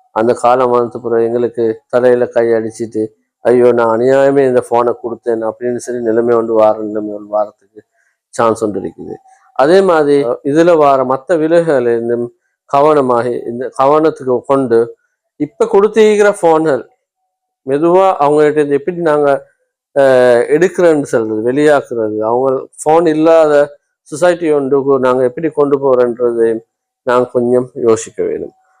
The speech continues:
அதே மாதிரி நான் காண்றேன், பிசிக்கல் எக்ஸர்சைசஸுக்கு இவங்க இந்த பிள்ளைகளை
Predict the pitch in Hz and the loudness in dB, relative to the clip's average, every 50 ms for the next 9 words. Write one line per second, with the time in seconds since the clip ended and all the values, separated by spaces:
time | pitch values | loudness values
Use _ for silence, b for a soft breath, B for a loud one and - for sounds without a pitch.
0 | _ _ 110 120 135 151 160 151 143 135 131 131 131 127 123 131 131 - - 143 | _ _ 0 2 4 4 4 4 4 2 2 2 2 0 -2 -4 -8 -4 -2 0
1 | 131 127 127 - 127 131 143 147 139 135 131 127 123 120 - - _ _ _ _ | 0 0 0 0 0 0 0 0 0 0 0 0 -2 -4 -8 -18 _ _ _ _
2 | _ _ _ _ _ - - 185 175 - - 240 226 - - 240 240 254 262 247 | _ _ _ _ _ -4 -2 -2 -2 0 -2 -2 -2 0 0 2 4 4 4 2
3 | - - 160 156 - - 202 - - 170 147 131 - - 127 113 - 131 110 - | 2 0 -2 -2 0 -2 -2 0 2 0 0 0 0 -2 -4 -4 -4 -8 -8 -4
4 | 120 123 123 - 139 131 151 151 156 151 151 151 160 156 156 - 156 160 165 165 | -4 -4 -4 -4 -2 -2 0 0 0 0 0 0 0 -2 0 -4 0 2 4 4
5 | 160 151 151 147 143 | 4 4 4 2 2